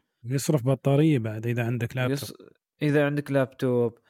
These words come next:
Speaker 2: فخلاص قمت أعتمد وايد على فايرفوكس، موزيلا فايرفوكس.
Speaker 1: مم.
Speaker 2: فصار هو الأساسي،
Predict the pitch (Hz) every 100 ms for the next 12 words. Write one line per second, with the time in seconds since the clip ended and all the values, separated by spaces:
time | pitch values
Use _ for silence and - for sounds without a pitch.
0 | _ _ _ _ _ - 120 156 233 190
1 | 135 156 143 135 - 180 143 156 220 196
2 | 175 185 180 180 156 147 - - - 127
3 | 139 160 156 151 147 143 - - _ 330
4 | 208 - 143 139 127 110 _ _ _ _
5 | _ - 127 208 220 202 226 190 190 233
6 | 190 156 208 262